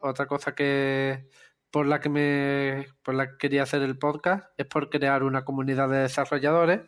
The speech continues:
y con la que podamos, mm, ¿cómo digo?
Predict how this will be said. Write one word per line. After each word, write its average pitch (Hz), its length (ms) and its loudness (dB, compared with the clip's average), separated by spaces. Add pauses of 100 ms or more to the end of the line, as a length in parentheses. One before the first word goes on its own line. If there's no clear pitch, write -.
(480)
y 127 840 0 (1120)
con 127 160 -4
la 127 120 -2
que 131 100 -4
podamos, 123 960 -2 (540)
mm, 127 800 -8 (120)
¿cómo 147 160 -4
digo? 113 360 -2